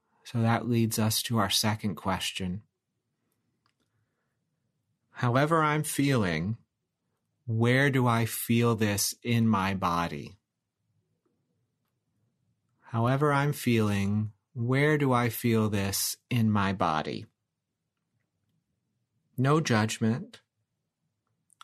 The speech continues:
no predicting where it might be. Let's go through a few locations and see what's going on, simply observing.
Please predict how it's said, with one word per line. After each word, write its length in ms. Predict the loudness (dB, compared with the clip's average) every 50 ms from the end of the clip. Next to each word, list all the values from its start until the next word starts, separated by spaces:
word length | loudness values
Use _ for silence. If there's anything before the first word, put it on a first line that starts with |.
| -8 _
no 160 | 0 2 2 0
predicting 760 | 0 -2 -2 -2 2 2 0 0 0 0 0 2 2 2 2
where 200 | 0 0 0 -2
it 120 | -2 -2
might 300 | -2 -2 -2 -4 -6 -4
be. 340 | -4 -2 -2 -2 -4 -6 -10 _ _ _ _ _ _ _ _ _ _ _ _ _ _ _ _ _ _ _ _ _ _ _ _ _ _ _ _ _ _ _ _ _ _ _ _ _ _ _ _ _ _ _
Let's 220 | -2 0 0 0 0
go 220 | 0 2 2 2
through 320 | 0 0 0 2 2 2
a 40 | 2
few 560 | 0 -2 -2 0 2 2 2 2 0 -2 -6 -10 -16 _ _ _ _ _ _ _ _ _ _ _ _ _ _
locations 1120 | -2 0 0 0 -2 -2 -2 0 2 2 2 0 0 0 0 0 0 0 0 0 0 0
and 160 | 0 0 0 0
see 300 | 0 0 2 2 2 2
what's 260 | 2 0 0 0 -2
going 340 | 0 0 2 2 2 2 2
on, 400 | 2 2 2 0 0 -2 -6 -12 -16 _ _ _ _ _ _
simply 440 | -6 -4 -2 -2 0 0 0 0 2
observing. 760 | 0 0 0 2 2 2 2 2 0 -2 -6 -6 -8 -10